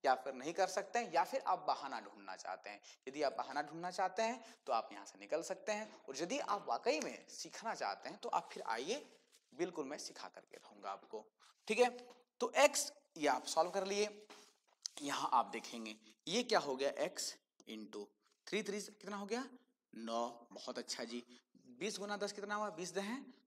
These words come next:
दो सौ, कितना हो गया, दो सौ, बराबर कितना, अठारह, ठीक है। अब ये बताइए, इधर ये multiply में उधर जाएगा तो divide में होगा। बहुत अच्छा,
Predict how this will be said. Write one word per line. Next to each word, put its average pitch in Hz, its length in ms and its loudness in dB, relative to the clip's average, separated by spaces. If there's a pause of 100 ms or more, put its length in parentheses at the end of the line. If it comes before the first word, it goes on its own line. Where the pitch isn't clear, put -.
(120)
दो 104 220 -4
सौ, - 160 -6 (540)
कितना 170 120 -4
हो 202 80 2
गया, 226 120 -2
दो 113 220 -2
सौ, - 220 -10 (380)
बराबर 135 280 4
कितना, 214 380 -6 (360)
अठारह, 95 540 0 (360)
ठीक 185 100 -2
है। 214 80 -10 (340)
अब 147 120 6
ये 147 120 0
बताइए, 139 420 2 (220)
इधर 175 260 4
ये 254 160 4
multiply 165 560 4
में 127 120 0
उधर 151 200 -6
जाएगा 180 320 6
तो 254 140 6 (600)
divide 101 420 -4
में 98 100 -12
होगा। 98 260 -6
बहुत 135 440 8
अच्छा, 107 320 0